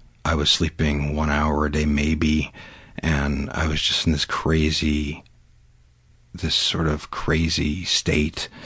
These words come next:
Um, and I, he, I brought him to therapy to kind of deal with some of it 'cause it was traumatic for him. He was in the hospital for almost four weeks,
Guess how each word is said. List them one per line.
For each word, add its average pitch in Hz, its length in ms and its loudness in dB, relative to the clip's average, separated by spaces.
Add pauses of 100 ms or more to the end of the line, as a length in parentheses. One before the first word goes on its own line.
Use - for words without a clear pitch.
(400)
Um, 71 640 -2 (460)
and 73 580 0 (800)
I, 160 340 0 (260)
he, - 640 0 (120)
I 80 120 0
brought 78 280 4
him 85 240 4
to 80 80 0
therapy 78 480 2
to 78 100 0
kind 80 300 0
of 78 200 -4
deal 78 200 2
with 76 180 -2
some 76 200 0
of 76 140 0
it 78 60 -4
'cause - 160 -6
it 76 60 -2
was 78 120 -2
traumatic 78 500 0
for - 160 -4
him. 76 220 -2 (540)
He 90 60 2
was 87 80 4
in 87 60 6
the 78 60 4
hospital 80 360 0
for - 420 -4
almost 80 420 2
four 76 260 0
weeks, 73 500 -2